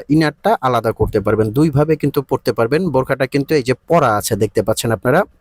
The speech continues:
বোরখাটা কিন্তু পরা অবস্থায় দেখানো হচ্ছে। আর এটা কিন্তু ভিতরে একটা ইনার আছে, উপরে একটা কোটি, সাথে কিন্তু একটা বড় সাইজের ওড়না। তিনটা পিস পাচ্ছেন কিন্তু আপনারা মাত্র তিন হাজার তিনশো টাকায়। আর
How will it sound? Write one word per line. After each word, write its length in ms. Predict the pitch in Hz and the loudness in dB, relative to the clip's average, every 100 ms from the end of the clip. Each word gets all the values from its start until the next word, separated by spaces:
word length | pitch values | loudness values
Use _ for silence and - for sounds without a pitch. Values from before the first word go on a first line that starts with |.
| _ _ _ - - | _ _ _ -16 -6
বোরখাটা 360 | 120 117 123 123 | -2 -2 -2 -4
কিন্তু 240 | 123 131 160 - | -4 -4 -4 -2
পরা 200 | 120 127 | 0 2
অবস্থায় 480 | 123 139 147 170 220 277 - - - 107 | 0 0 0 2 2 0 -10 -18 -10 -4
দেখানো 340 | 120 117 107 | -4 -2 -2
হচ্ছে। 320 | 98 107 - 92 - - - - - - | -2 -2 -2 -4 -6 -20 -16 -16 -16 -8
আর 200 | 104 104 | -4 -2
এটা 140 | 117 135 | -2 -2
কিন্তু 180 | 139 139 | -2 -2
ভিতরে 300 | 117 131 139 | 0 0 -2
একটা 180 | - - | -2 -2
ইনার 260 | 135 143 139 | 0 2 2
আছে, 220 | 143 - 165 | 0 0 -2
উপরে 320 | 135 139 139 | -2 0 0
একটা 200 | 135 - | 0 -2
কোটি, 340 | 147 156 151 190 | -2 -2 0 0
সাথে 440 | - - 127 147 | 0 -4 -2 -4
কিন্তু 440 | 147 - 147 151 160 | -2 -2 0 0 -2
একটা 280 | 139 - - 107 95 | -2 -6 -4 -6 -2
বড় 300 | 120 131 135 | 0 2 0
সাইজের 440 | - 117 110 110 | 0 -2 2 2
ওড়না। 280 | 107 101 95 - - | 2 2 0 -2 -2
তিনটা 320 | 147 143 143 135 | 0 2 0 -2
পিস 180 | - 131 - | 0 -2 -2
পাচ্ছেন 340 | - 120 - 127 | -4 -4 -2 -2
কিন্তু 260 | 123 123 117 | 0 -2 0
আপনারা 360 | 110 117 120 160 240 - - - - - | 0 0 0 0 -4 -12 -14 -16 -18 -10
মাত্র 360 | 110 110 - 156 156 | -4 -4 0 -2 0
তিন 160 | 143 127 | -2 0
হাজার 300 | 127 131 131 - | 0 0 -2 -2
তিনশো 280 | 123 - | -2 -2
টাকায়। 360 | 101 95 98 95 - _ - - - - - | -2 -2 -2 -4 -6 _ -20 -20 -20 -20 -6
আর 300 | 104 101 98 | -2 0 -2